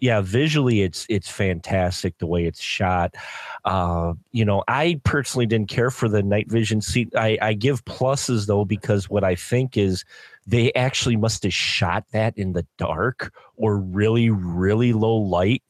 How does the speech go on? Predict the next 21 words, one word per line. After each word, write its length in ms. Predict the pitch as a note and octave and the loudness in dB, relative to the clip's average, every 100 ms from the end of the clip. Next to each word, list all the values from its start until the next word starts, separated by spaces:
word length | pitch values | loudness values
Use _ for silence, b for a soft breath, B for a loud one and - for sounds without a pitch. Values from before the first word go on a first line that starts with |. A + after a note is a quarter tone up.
| b b b b - | b b b b -8
because 340 | G2 A#2 A2 | 0 2 2
the 80 | G2+ | 0
way 200 | F#2 A2+ | 2 2
they 120 | A2+ | 2
shoot 380 | G2+ - G#2+ A#2+ | 0 0 0 0
it, 120 | - | 0
you 120 | G#2+ | -4
can 180 | - G2+ | -2 -2
see 320 | - - G#2+ | -2 0 0
the, 280 | A2+ G#2 G2+ | 2 0 0
you 120 | G2+ G#2 | 0 0
know, 200 | F2+ D#2 b b b _ | 0 -4 b b b _
th-, 140 | A2+ A#2 | -2 -2
they 180 | A2 C#3 | 0 2
seem 280 | - F3+ F3 | 4 4 2
to 60 | |
be 160 | B2+ B2 | 2 2
<laughs> 0 | |
legitimately 680 | A2+ G#2+ - C3 G#2+ B2+ A#2 | 2 2 2 2 2 2 0
stumbling 600 | - - A#2+ A#2 A#2 G#2+ | 0 0 0 2 2 2
around, 580 | F#2+ F#2+ A2+ G#2 G2 | 2 0 0 0 0